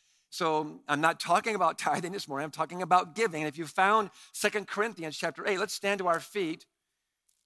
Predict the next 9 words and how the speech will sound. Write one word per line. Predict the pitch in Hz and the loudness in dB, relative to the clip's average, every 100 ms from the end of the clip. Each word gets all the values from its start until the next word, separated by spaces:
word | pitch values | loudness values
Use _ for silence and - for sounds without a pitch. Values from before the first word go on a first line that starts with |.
| _ | _
And, | 143 143 139 | -4 -2 -2
um, | 135 131 131 117 _ _ _ _ _ _ _ _ _ _ _ _ _ _ _ _ _ _ | -2 -4 -6 -14 _ _ _ _ _ _ _ _ _ _ _ _ _ _ _ _ _ _
pretty | - 143 | -12 -10
sure | - 151 | -4 -6
it's | 131 | -6
in | 123 | -12
the | 113 | -8
New | 139 | -8
Testament. | 135 143 131 - 101 | -8 -10 -10 -12 -20